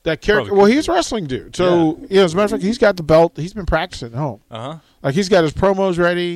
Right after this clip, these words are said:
Speaker 2: He
Speaker 1: Like,
Speaker 2: talks
Speaker 1: Carrick-,
Speaker 2: on the mic for a
Speaker 1: y-,
Speaker 2: living,
Speaker 1: yeah,
Speaker 2: so.
Speaker 1: Carricker could give you this right now. So,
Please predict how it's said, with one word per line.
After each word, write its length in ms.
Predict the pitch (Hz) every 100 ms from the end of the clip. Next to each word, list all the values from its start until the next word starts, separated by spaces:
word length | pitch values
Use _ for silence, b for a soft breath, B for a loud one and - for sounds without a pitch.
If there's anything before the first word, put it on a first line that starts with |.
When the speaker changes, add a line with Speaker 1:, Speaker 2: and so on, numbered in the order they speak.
| 160
Speaker 2:
He 80 | -
Speaker 1:
Like, 160 | 147 143
Speaker 2:
talks 260 | 190 196
Speaker 1:
Carrick-, 20 | 170
Speaker 2:
on 140 | 151
the 60 | 135
mic 220 | 143 147
for 100 | -
a 40 | 131
Speaker 1:
y-, 40 |
Speaker 2:
living, 320 | 139 147 101 98
Speaker 1:
yeah, 220 | 233 139
Speaker 2:
so. 60 | -
Speaker 1:
Carricker 380 | 226 214 202 165
could 140 | 170
give 160 | 185 185
you 80 | 175
this 160 | 165
right 220 | 160 160
now. 300 | 147 131 - -
So, 440 | 147 143 135 127